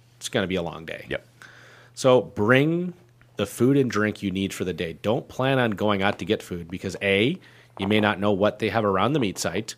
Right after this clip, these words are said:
Speaker 2: There may not be anything.
Speaker 1: Right, there may be nothing. B, you may not have a long enough break. Like, if it's a smaller, quicker meet
Speaker 2: Mm-hmm.
Speaker 1: and, you know, there's only two flights and it goes from nine to one or two P M, you may have no, you know, break to run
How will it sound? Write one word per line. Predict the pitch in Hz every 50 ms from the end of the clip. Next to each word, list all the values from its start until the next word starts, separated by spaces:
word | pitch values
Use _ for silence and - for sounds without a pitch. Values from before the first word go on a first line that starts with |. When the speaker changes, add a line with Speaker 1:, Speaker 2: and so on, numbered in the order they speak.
| - - - - -
Speaker 2:
There | - 76
may | 69
not | 62 -
be | - 85 -
anything. | - - - - - - - -
Speaker 1:
Right, | - 95 127 127 90 78
there | 95 107
may | 139 139
be | 90 90
nothing. | 87 110 147 151 - 98 92 104 107 - -
B, | 120 131 151 170 175 185 185 175 160 - _ _ _ -
you | 110 110 135
may | 165 185 185
not | 175 160 143 117
have | 131 135 135
a | 120
long | 104 104 113 120 120 117
enough | 113 101 - -
break. | 82 85 85 131 185 - - - -
Like, | 95 92 87 - -
if | 101 -
it's | 117 104 - -
a | 98 90 87 85
smaller, | - - - - - 92 90 98 107 104 95
quicker | - - - - 110 117 - -
meet | 202 185 - 95 120 -
Speaker 2:
Mm-hmm. | - - 82 80 87 113 - - - - - _ _ _
Speaker 1:
and, | - 95 98 95 95 92 92 90 90 92 92 92 90 87 - - -
you | 95
know, | 90 90 87
there's | 85 90 82 98
only | 110 120 113
two | - - 214
flights | - - 104 87 82 82 - 104
and | 98
it | 90 85
goes | 104 104 95
from | - - 101 95 92
nine | 92 98 113 120 120 110
to | 107 104 104 95
one | 92 113 123
or | 120
two | 113 - - 147
P | 139 - 135 143
M, | 202 226 139 120 139 156 - - - - - - - - _ _
you | - 101
may | 120 135
have | 117 120 127 104 101
no, | 107 117 131 135 131 - - - -
you | 98 90
know, | 87 87 82 - -
break | - 80 101 147 - - -
to | - - 90 82 - _ _ _ _ -
run | 87 87 95 104 107 113 117 113 110 104